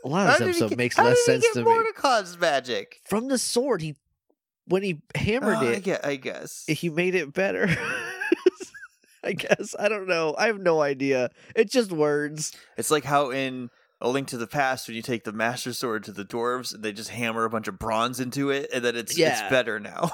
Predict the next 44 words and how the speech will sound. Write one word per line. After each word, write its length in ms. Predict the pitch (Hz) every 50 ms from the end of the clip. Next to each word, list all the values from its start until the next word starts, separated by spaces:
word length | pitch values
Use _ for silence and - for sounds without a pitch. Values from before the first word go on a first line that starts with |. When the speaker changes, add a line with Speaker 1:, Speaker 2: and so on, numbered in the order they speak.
| -
Speaker 2:
<laughs> 120 | - - -
Speaker 1:
They're 120 | 160 156
like, 160 | 156 156 160
"Hey, 160 | 170 202 190 160
this 180 | 190 214 185
sword 300 | - - 311 330 294 -
kills 340 | - - 214 233 240 190 185
e-, 160 | 190 196 202
this 140 | 196 214 202
is 40 | -
like 140 | 247 220 -
the 80 | 196 175
sword 280 | - - 202 196 180
of 80 | 160 139
Evil's 460 | - 185 175 170 156 190 180 135 127
Bane. 220 | 120 156 147 160
It's 140 | 175 165 -
a 60 | 165
magical 420 | 143 139 151 156 160 143 - 190 160
sword 240 | - - 151 147 139
that 60 | 139 131
lived 260 | 135 143 147 139 143
in 80 | 147 127
the 80 | 131
forest. 480 | - - 139 135 135 131 120 117 110 - - 170
I 80 | 175
put 300 | 156 - 226 254 240 - -
some 200 | 170 - 175 147
powder 360 | 127 147 175 214 226 190 165 147
on 140 | 131 123
it, 140 | 123 120 120 -
and 140 | 147 147
it's 160 | 143 127 113 110
better 300 | 104 151 170 160 151 131
now. 360 | 127 117 101 90 87 113 131 -
You're 200 | - 120 131 127
welcome." 500 | 123 147 160 147 147 120 90 90 92 147 _ _ - 196
Speaker 2:
They 140 | 226 302 285
do 180 | 370 427 440 330
hammer 400 | 190 190 196 196 175 156 135 110
it. 160 | 113 127 -
They 120 | 180 214
forge 420 | - - - 147 156 156 135 110 107
it. 240 | 90 90 92 101